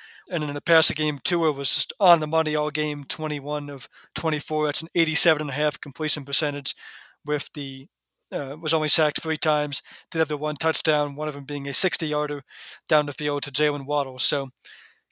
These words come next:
can the Cowboys find a big passing play to match potential big plays that the Mike McDaniel offense is gonna make,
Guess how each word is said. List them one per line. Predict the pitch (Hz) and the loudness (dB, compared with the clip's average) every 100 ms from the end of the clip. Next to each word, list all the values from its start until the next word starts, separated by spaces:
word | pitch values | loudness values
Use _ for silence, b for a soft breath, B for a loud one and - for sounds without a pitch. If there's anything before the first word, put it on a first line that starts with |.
| - | 2
can | 185 | 4
the | 185 | 8
Cowboys | 196 190 185 - | 8 8 6 6
find | 202 196 | 6 6
a | 180 | 4
big | 190 180 | 4 2
passing | - 196 196 196 | 8 10 10 8
play | - 196 190 | 6 6 6
to | 190 185 | 4 0
match | 160 180 185 - - | 2 4 6 4 0
potential | 170 175 170 170 | 0 2 2 0
big | 151 170 151 | 0 -2 0
plays | 175 170 160 | 4 4 6
that | 160 | 2
the | 160 | 2
Mike | 165 - | 0 0
McDaniel | 147 170 170 165 | 2 2 4 2
offense | 165 170 156 | 2 0 0
is | - | 0
gonna | 170 160 | -2 -2
make, | 160 160 | -2 -4